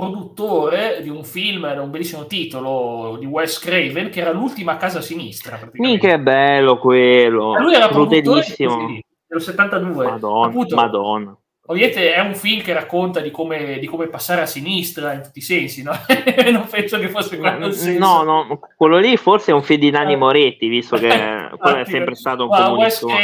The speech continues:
Speaker 1: Craven, eh, ha un altro genere, per fortuna, un altro
Speaker 2: Mm,
Speaker 1: genere.
Speaker 2: per fortuna,
Speaker 1: Ok,
Speaker 2: se no tro-,
Speaker 1: ok.
Speaker 2: vedevamo i zombie alla festa dell'unità.
Speaker 1: Sì, ok, cosa ha fatto? <laughs> Ma è tanto, quelli di oggi, non è che li riconosci
Speaker 2: <laughs>
Speaker 1: molto la differenza.
Speaker 2: C'hai
Speaker 1: Allora,
Speaker 2: ragione.
Speaker 1: comunque sì.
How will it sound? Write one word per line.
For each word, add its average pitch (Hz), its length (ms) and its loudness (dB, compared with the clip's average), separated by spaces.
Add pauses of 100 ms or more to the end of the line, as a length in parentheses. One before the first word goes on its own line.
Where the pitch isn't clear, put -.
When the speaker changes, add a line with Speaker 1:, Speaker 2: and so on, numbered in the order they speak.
(160)
Speaker 1:
Craven, 185 260 -6
eh, 160 380 -6
ha 170 140 -6
un 170 80 -8
altro 165 200 -10
genere, 147 480 -10
per 139 120 -16
fortuna, 127 580 -18
un 117 100 -20
altro 113 140 -20
Speaker 2:
Mm, - 40 -16
Speaker 1:
genere. 117 260 -18
Speaker 2:
per 120 100 -8
fortuna, 101 500 -8
Speaker 1:
Ok, 98 120 -10
Speaker 2:
se - 120 -14
no 120 160 -2
tro-, 113 220 -2
Speaker 1:
ok. - 260 -14
Speaker 2:
vedevamo 123 760 0
i 120 140 -6
zombie 127 340 4
alla 113 160 0
festa 113 260 -4
dell'unità. 101 640 -4
Speaker 1:
Sì, - 60 -12
ok, - 240 -10
cosa 302 220 2
ha 170 40 2
fatto? 160 680 2 (280)
<laughs> - 280 -10
Ma 285 300 6
è 247 60 4
tanto, 190 800 2
quelli 180 200 -4
di 170 140 -4
oggi, 151 560 -2 (340)
non 180 220 -6
è 196 100 -2
che - 80 -8
li 175 140 -2
riconosci 165 360 0
Speaker 2:
<laughs> - 20 -6
Speaker 1:
molto 185 300 -2
la - 40 0
differenza. 220 960 -2 (300)
Speaker 2:
C'hai - 300 -2
Speaker 1:
Allora, 131 160 6
Speaker 2:
ragione. 117 200 4
Speaker 1:
comunque 101 220 0
sì. - 180 -18